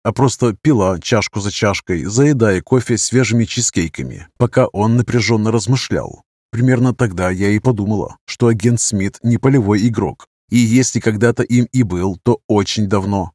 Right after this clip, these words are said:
Разумеется, он был в хорошей физической форме, но за это скорее стоит благодарить его фитнес-клуб и имел какую-то стрелковую подготовку. Но перестрелки не были для него ежедневной рутиной.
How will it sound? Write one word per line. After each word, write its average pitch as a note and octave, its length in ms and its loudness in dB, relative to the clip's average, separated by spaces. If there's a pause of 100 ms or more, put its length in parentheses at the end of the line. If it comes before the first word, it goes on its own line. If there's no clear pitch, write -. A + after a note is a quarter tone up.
Разумеется, G2+ 680 -2
он A2 260 0
был A2+ 180 2
в - 60 -6
хорошей C#3 420 0
физической A2 580 -2
форме, - 500 -4 (160)
но A2+ 100 2
за F#2+ 160 -2
это F#2+ 220 -2
скорее G#2+ 340 0
стоит A2 240 0
благодарить G#2+ 560 0
его A2 180 2
фитнес-клуб - 760 -4 (120)
и A#2+ 220 2
имел C#3+ 320 2
какую-то G#2+ 500 -2
стрелковую A2 640 2
подготовку. A2 760 -4 (180)
Но A2+ 160 4
перестрелки A2 840 0
не C#3 240 4
были G#2 220 0
для G2 160 0
него A2 260 2
ежедневной A2 600 0
рутиной. G#2 560 -4